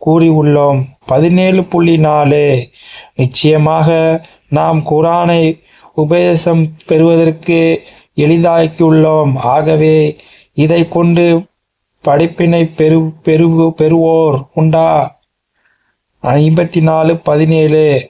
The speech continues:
அல்லாஹு தாலா பல்வேறு வசனங்கள் மூலம் திருமறை குரானில்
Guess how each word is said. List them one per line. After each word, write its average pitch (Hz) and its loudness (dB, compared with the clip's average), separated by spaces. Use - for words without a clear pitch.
அல்லாஹு 156 0
தாலா 160 0
பல்வேறு 175 0
வசனங்கள் 175 0
மூலம் 170 0
திருமறை 180 0
குரானில் 175 0